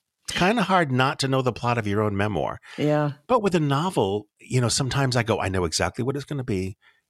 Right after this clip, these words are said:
Speaker 1: And then I go, "God, no, I don't. That's the plot to, you know, Oedipus or something."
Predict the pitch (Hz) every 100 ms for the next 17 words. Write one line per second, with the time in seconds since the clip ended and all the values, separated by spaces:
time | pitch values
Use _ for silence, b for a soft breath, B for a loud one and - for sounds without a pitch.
0 | _ 107 104 95 90 - 127 113 110 123
1 | 82 73 80 82 - - b b b _
2 | - 160 - - 98 - 113 127 147 -
3 | 123 113 104 _ _ - - - 135 110
4 | 107 - 175 - 87 - 67 73 78 110
5 | 82